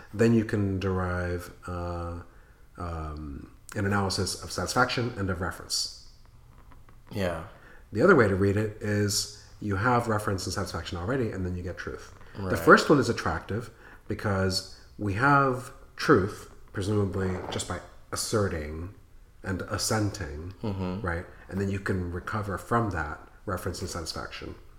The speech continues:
Speaker 2: Yeah.
Speaker 1: which is not purely syntactic. The attraction of the other is that it just naturally builds up. And Field here is just complaining, uh, about the former and arguing for the latter. And I think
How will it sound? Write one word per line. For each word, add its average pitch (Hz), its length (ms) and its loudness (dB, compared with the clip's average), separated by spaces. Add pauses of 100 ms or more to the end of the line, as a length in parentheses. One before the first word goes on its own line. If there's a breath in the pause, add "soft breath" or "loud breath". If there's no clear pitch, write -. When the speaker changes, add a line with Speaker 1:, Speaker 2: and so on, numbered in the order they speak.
(160)
Speaker 2:
Yeah. 87 380 -2
Speaker 1:
which - 340 -2
is 95 180 -6
not 92 180 -2
purely 85 260 -6
syntactic. - 520 -10 (680 loud breath)
The 110 160 4
attraction 131 360 10
of 95 120 2
the 110 100 0
other 147 480 6 (260)
is 127 220 -4
that 143 60 0
it 139 80 -2
just 143 220 -4
naturally 123 460 0
builds 113 280 -2
up. - 300 -6 (320 loud breath)
And 123 180 2
Field 151 280 10
here 135 180 4
is 110 160 2
just - 300 -6
complaining, 98 840 -2 (480 soft breath)
uh, 95 480 -2 (680 soft breath)
about 95 440 -2
the 165 60 -2
former 95 640 0
and 101 120 -2
arguing 90 420 -2
for 98 180 -6
the 87 80 -6
latter. 82 500 -6 (760 soft breath)
And 98 140 0
I 98 100 0
think 98 340 -2